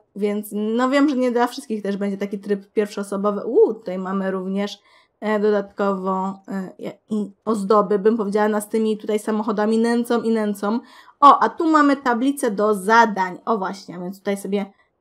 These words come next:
e, wyjdziemy z trybu pierwszoosobowego, bo tu mamy tablicę do zadań i na przykład jakbym chciała tutaj zarobić dodatkowe simoleony, to moglibyśmy na przykład wziąć udział w pracach społecznych, a więc tutaj,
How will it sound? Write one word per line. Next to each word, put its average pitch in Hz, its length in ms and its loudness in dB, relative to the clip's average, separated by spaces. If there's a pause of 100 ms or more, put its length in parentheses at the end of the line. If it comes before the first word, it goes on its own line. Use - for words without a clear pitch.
(240)
e, 202 220 -2
wyjdziemy 208 680 2
z 190 360 -4
trybu 196 240 -2
pierwszoosobowego, 226 920 -2
bo 208 140 -2
tu 208 140 -6
mamy 226 280 0
tablicę 214 440 -6
do 196 160 -6
zadań 196 520 0 (400)
i 311 80 6
na 269 140 6
przykład 226 280 -4
jakbym 233 320 0
chciała 240 480 4
tutaj 214 600 -2 (880)
zarobić 226 400 2
dodatkowe 220 420 0
simoleony, 214 680 0
to 269 180 2
moglibyśmy 254 580 0
na 220 140 -2
przykład 208 680 -2
wziąć 202 540 -4
udział 202 320 0
w 190 240 0
pracach 190 400 -6 (120)
społecznych, 214 1160 -2
a 208 120 -8
więc 208 220 -8
tutaj, 220 280 -4